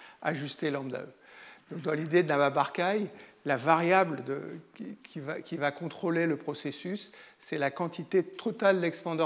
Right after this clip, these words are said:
produite de zéro à t. Et cette quantité totale d'expander produite, elle va partir de quantité totale zéro jusqu'à une quantité totale qui est la longueur fois la,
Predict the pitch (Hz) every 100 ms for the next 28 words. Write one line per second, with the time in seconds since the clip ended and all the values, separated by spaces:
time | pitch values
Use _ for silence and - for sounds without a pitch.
0 | 160 - 151 143 175 - 160 135 147 143
1 | 127 - 180 - - - - - 151 -
2 | 151 190 151 180 185 185 185 175 185 175
3 | 147 - 151 151 147 156 139 175 233 -
4 | - - - 151 143 147 170 - - 190
5 | 151 135 147 170 - 147 151 135 147 127
6 | 110 135 143 226 - - - - - 151
7 | - 147 147 143 156 143 143 147 139 160
8 | 202 202 151 135 127 143 147 165 190 -
9 | 135